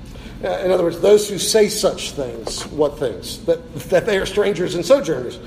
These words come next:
Uh, what people speak thus? Who's he talking about? Well, he's thinking of Abraham,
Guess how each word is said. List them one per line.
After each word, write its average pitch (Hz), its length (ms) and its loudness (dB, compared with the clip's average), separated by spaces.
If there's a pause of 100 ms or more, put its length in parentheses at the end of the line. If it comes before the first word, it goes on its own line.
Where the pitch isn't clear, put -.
(440)
Uh, 110 160 -6 (1800)
what 233 240 4
people 196 260 -2
speak 156 440 -6
thus? - 480 -4
Who's 180 260 0
he 208 100 -6
talking 214 360 0
about? 135 320 0
Well, 196 200 8
he's 196 200 -2
thinking 240 320 0
of 170 100 0
Abraham, 165 720 -2